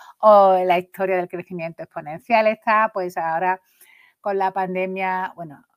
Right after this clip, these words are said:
cuando empezó la pandemia y ahora también, ¿no? Porque, eh, pues esta, eh, es una cosa que le sigue sorprendiendo mucho a la gente, ¿no? Yo creo que cuando hablamos de crecimiento exponencial, todos, ¿eh? Los matemáticos también muchas veces decimos,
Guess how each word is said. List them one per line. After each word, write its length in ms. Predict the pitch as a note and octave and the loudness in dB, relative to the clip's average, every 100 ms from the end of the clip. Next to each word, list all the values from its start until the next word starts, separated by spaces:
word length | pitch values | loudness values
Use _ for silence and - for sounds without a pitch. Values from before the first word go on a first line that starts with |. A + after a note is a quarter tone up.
| _ _ | _ _
cuando 240 | - D#3+ E3+ | -12 -10 -10
empezó 300 | E3 E3 E3+ | -14 -14 -8
la 100 | E3+ | -4
pandemia 340 | F3+ G3+ G#3 | -4 -4 -8
y 100 | E3+ | -6
ahora 180 | E3 E3+ | -4 -4
también, 420 | E3+ E3 G3 G3 | -6 -8 -8 -8
¿no? 140 | G3 A#3 | -10 -10
Porque, 840 | - - F3+ F3 F3 F3 E3+ E3+ | -14 -10 -8 -8 -8 -10 -10 -12
eh, 40 | - | -12
pues 260 | F3 F3+ | -12 -10
esta, 460 | F#3+ - G#3 G3+ G3+ | -12 -2 0 0 0
eh, 400 | G3 F#3 F#3 F3+ | -2 0 -2 -4
es 80 | F#3+ | -4
una 160 | G#3+ G3 | -6 -6
cosa 180 | G#3+ | -6
que 80 | A3 | -6
le 140 | G#3 G3 | -6 -6
sigue 240 | G#3+ G3 | -8 -8
sorprendiendo 440 | G#3 G3 F#3+ G3 | -8 -10 -12 -10
mucho 240 | G3 F#3+ G3+ | -12 -10 -8
a 20 | |
la 140 | D#3 | -6
gente, 440 | D3+ G#3+ G#3+ F#3+ E3 | -8 -10 -10 -12 -18
¿no? 120 | F3 | -12
Yo 140 | F#3 | -12
creo 140 | F3+ F#3 | -12 -14
que 60 | |
cuando 240 | F3+ E3+ F3 | -8 -6 -4
hablamos 280 | F3 F3+ F#3 | -4 -4 -4
de 100 | F#3 | -6
crecimiento 520 | F#3 F#3 F3+ F3+ F#3+ | -8 -10 -12 -10 -12
exponencial, 760 | - F#3 F3 F#3 - G3 F#3+ - - _ _ _ _ _ _ _ _ _ _ _ _ _ _ | -10 -10 -8 -10 -8 -4 -4 -6 -20 _ _ _ _ _ _ _ _ _ _ _ _ _ _
todos, 380 | F#3+ F#3+ D3 - | 4 6 4 -2
¿eh? 220 | F3+ D4+ D#4 | -2 -2 -6
Los 120 | F#3+ | -6
matemáticos 540 | E3+ - E3 F3+ G#3 | -6 -6 -8 -8 -10
también 240 | G#3 G3 G3+ | -8 -6 -4
muchas 260 | G#3 A#3 | -6 -4
veces 220 | G3+ G#3 A3+ | -4 -4 -8
decimos, 340 | G3+ G3+ G3+ | -8 -6 -4